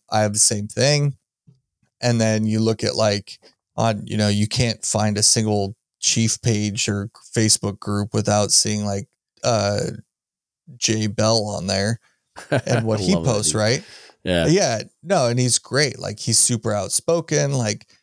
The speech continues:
Speaker 1: but he's also not like a, he's a pretty, not by the book guy, right? But, like, there's a lot of things that I like that he does, but
Speaker 2: Yeah.
Speaker 1: he's very vocal about stuff that he does. And he's not like a,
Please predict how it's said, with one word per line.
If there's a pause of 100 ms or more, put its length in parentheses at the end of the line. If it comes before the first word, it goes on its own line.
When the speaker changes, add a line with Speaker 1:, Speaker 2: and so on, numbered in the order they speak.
(600)
Speaker 1:
but
he's
also
not
like
a, (520)
he's
a
pretty, (340)
not
by
the
book
guy,
right?
But,
like,
there's
a
lot
of
things
that
I
like
that
he
does,
but
Speaker 2:
Yeah.
Speaker 1:
he's
very
vocal
about
stuff
that
he
does.
And
he's
not
like
a,